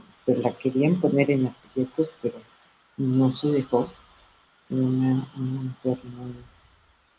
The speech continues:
con una sabiduría y, y, y realmente, eh, ¿qué hubiera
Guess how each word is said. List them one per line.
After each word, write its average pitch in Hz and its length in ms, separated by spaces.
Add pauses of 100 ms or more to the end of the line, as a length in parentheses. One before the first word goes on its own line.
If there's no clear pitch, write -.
(580)
con 131 260
una 135 300
sabiduría 120 800 (1300)
y, 131 120
y, - 100 (200)
y 147 100
realmente, 147 760 (540)
eh, 131 320
¿qué - 140
hubiera 170 280